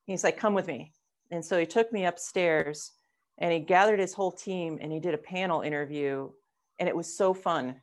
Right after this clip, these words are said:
It was the first time I've ever done a panel interview. He's, like, firing off questions and I'm answering them. And he just pretty much unilaterally, like, "We're doing this with you."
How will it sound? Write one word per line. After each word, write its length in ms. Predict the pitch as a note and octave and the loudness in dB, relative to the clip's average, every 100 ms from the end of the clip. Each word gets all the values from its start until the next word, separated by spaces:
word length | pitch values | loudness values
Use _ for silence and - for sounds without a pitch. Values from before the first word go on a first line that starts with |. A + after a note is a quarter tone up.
| - | -10
It 60 | |
was 160 | D3+ D3 | -8 -8
the 60 | D#3 | -6
first 280 | E3+ E3 | -6 -4
time 120 | F3 D#3 | -6 -4
I've 140 | C#3+ | -2
ever 160 | D3+ D3+ | 0 0
done 180 | D#3 | -2
a 40 | D3 | -6
panel 380 | E3 D3+ D3+ D3 | -6 -4 -2 -4
interview. 380 | C#3 C#3 C#3 | -6 -8 -8
He's, 300 | C#3 D3 C#3+ | -8 -10 -8
like, 300 | D#3 C3+ C3 _ _ _ _ _ _ _ _ _ _ | -6 -6 -6 _ _ _ _ _ _ _ _ _ _
firing 400 | E3+ D#3 D#3 D3 | 4 4 4 2
off 200 | C#3+ D3 | 0 -2
questions 600 | - D3 - D#3 D3 C#3+ | 0 -2 -2 -6 -6 -6
and 80 | D3 | -6
I'm 140 | C#3+ | -6
answering 560 | - D3 D3+ D#3+ D3+ C#3+ | -6 -6 -8 -8 -6 -4
them. 320 | C#3+ C#3+ C#3 | -4 -4 -4
And 240 | C#3 C3+ - | -8 -10 -10
he 140 | D#3+ | -8
just 280 | D#3 - - | -8 -12 -10
pretty 200 | - G3 | -4 -4
much 160 | D3 D#3 | -4 -6
unilaterally, 720 | C#3 C3 C3+ C3+ C#3 C3+ C3+ | -6 -4 -2 -2 -4 -4 -4
like, 240 | C3+ C3+ | -6 -6
"We're 100 | E3+ | -6
doing 260 | D#3 C#3+ C3+ | -4 -4 -4
this 240 | C3+ - | -8 -12
with 180 | D#3 D#3+ | -14 -8
you." 240 | D3+ D#3 | -6 -8